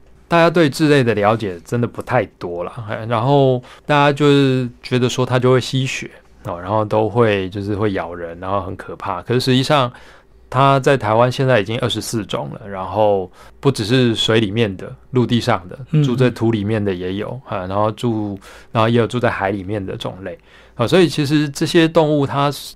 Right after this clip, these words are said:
Speaker 1: 被我们的刻板印象就是框起来，就，就是觉得它就是这样，或者就是那样。
Speaker 2: 对，对。
Speaker 1: 哎，那，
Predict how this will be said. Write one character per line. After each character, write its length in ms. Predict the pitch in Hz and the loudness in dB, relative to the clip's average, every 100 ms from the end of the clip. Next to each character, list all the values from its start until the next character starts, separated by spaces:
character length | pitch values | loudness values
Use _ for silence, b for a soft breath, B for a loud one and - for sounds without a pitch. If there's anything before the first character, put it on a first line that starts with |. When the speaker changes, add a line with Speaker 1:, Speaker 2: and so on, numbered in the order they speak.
| - | 0
Speaker 1:
被 380 | 147 135 120 113 | 4 4 4 0
我 120 | 95 | -4
们 120 | 92 | -4
的 60 | 101 | -2
刻 180 | - 139 | 2 2
板 160 | 95 | 2
印 160 | 123 113 | -4 -2
象 260 | 127 107 95 - | 0 0 -4 -6
就 100 | 120 | -6
是 80 | |
框 340 | 117 - 127 127 | -4 2 2 2
起 180 | - 87 | -2 -8
来， 160 | 80 | -8
就， 100 | 98 | -8
就 180 | 120 147 | -6 -6
是 160 | 139 135 | -6 -4
觉 140 | 120 | -2
得 100 | 117 | -2
它 180 | 113 131 127 | -2 -6 -4
就 120 | 135 | -4
是 100 | 131 | -2
这 140 | 127 | 2
样， 200 | 120 101 - - | 2 0 -6 -10
或 80 | 113 | -8
者 60 | |
就 140 | 104 101 | -8 -10
是 100 | 107 | -10
那 60 | |
样。 80 | 95 | 0
Speaker 2:
对， 160 | 143 123 | 2 2
对。 160 | 110 | 0
Speaker 1:
哎， 120 | 113 - B B | -6 -8 B B
那， 280 | 147 139 123 | 2 2 2